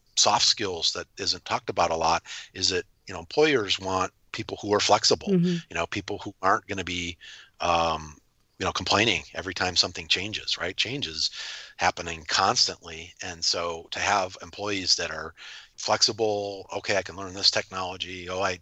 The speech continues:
Speaker 1: I didn't do this way before. I can change and do it this way." I think those are, are really, really important, uh, aspects as
Speaker 2: Any,
Speaker 1: well.
Speaker 2: any example that you can pull out where you were adaptable, where you took on an entirely different role, or you picked up for someone who was out of the office,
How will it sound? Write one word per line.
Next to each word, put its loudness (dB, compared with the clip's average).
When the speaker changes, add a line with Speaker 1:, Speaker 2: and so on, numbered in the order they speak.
Speaker 1:
I -2
didn't -8
do -6
this 0
way 0
before. -4
I 2
can -10
change 4
and -6
do -4
it -6
this 4
way." 0
I -4
think -2
those 0
are, -4
are -2
really, -6
really -6
important, -10
uh, 0
aspects 2
as 8
Speaker 2:
Any, 12
Speaker 1:
well. 6
Speaker 2:
any 8
example 0
that 0
you 4
can 0
pull 0
out 4
where 4
you 8
were 4
adaptable, -2
where 8
you 6
took 2
on 2
an 4
entirely 2
different 0
role, 2
or 0
you 2
picked -4
up -2
for -4
someone 2
who 4
was 0
out 2
of 0
the 2
office, -2